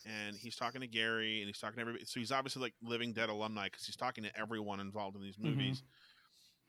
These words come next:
Speaker 1: And I just kinda said, "I'm so sorry." I said, "I, I know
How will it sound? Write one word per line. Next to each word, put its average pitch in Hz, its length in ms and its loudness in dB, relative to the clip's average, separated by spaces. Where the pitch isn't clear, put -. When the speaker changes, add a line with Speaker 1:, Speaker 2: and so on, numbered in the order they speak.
Speaker 1:
And 131 120 -4
I 131 100 4
just - 280 -2
kinda 202 180 -4
said, - 240 -4
"I'm 220 100 -2
so 208 240 -4
sorry." 147 320 0
I 110 60 -2
said, - 220 -6
"I, 131 140 -2
I 208 100 2
know 202 260 0